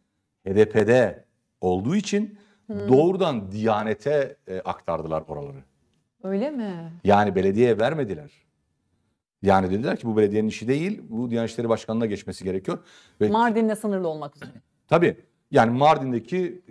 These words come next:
Speaker 1: kiliseler, havralar bir anda bir baktın Diyanet'in malı oldu yani.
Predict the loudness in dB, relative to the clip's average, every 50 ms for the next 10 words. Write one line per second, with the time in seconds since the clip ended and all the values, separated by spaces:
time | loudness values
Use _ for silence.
0 | -14 -10 -8 -8 -4 -2 0 0 0 0 0 0 0 0 0 -2 -4 -4 -10 -12
1 | -14 -16 -18 _ _ -12 -6 -2 0 0 0 0 0 0 -2 -2 -2 -4 -10 -10
2 | -10 -10 -8 -2 -2 0 0 0 -2 -2 -2 0 0 0 -2 -4 -6 -8 -12 -18
3 | -20 -20